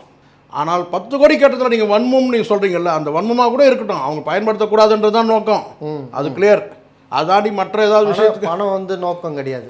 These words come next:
Speaker 1: பணம் நோக்கம் கிடையாது. நீ
Speaker 2: பயன்படுத்துறது
Speaker 1: பயன்படுத்தக்கூடாது, நீ பயன்படுத்தக்கூடாது, நீ பயன்படுத்திட்ட, அப்போ நஷ்டம் ஈடு கொடுக்கணும்னு சொல்லி அவன் கேட்கறது அதுதான் நோக்கம். நீங்க பயன்படுத்தி இருக்க கூடாது,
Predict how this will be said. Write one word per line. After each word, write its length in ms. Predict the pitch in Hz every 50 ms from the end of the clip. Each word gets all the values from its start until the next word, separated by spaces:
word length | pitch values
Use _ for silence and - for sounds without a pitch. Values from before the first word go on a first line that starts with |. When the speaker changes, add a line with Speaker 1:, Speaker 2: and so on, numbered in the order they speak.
| - -
Speaker 1:
பணம் 260 | - 147 180 226 277
நோக்கம் 180 | 277 269 262 240
கிடையாது. 320 | 247 233 220 175 - 214
நீ 160 | 220 208 156
Speaker 2:
பயன்படுத்துறது 240 | 180 226 262 269 269
Speaker 1:
பயன்படுத்தக்கூடாது, 320 | 240 220 254 240 233 220
நீ 60 | 208 190
பயன்படுத்தக்கூடாது, 600 | 170 190 214 269 277 294 254 269 254 262 269 285
நீ 80 | 311 311
பயன்படுத்திட்ட, 600 | 240 269 269 277 269 262 240 208 233 226 214 190
அப்போ 200 | - - 196 233
நஷ்டம் 240 | 226 220 208 - 240
ஈடு 100 | 247 226
கொடுக்கணும்னு 380 | 208 208 196 196 196 208 208 196
சொல்லி 260 | 202 - 208 233 277
அவன் 160 | 277 240 202
கேட்கறது 300 | 180 220 220 202 214 208
அதுதான் 320 | 226 220 202 196 208 208 196
நோக்கம். 300 | 185 175 - 156 139 131
நீங்க 180 | 156 180 175
பயன்படுத்தி 520 | - - 170 220 269 285 277 269 277 240 302
இருக்க 200 | 294 254 262 -
கூடாது, 360 | - 233 240 220 185 143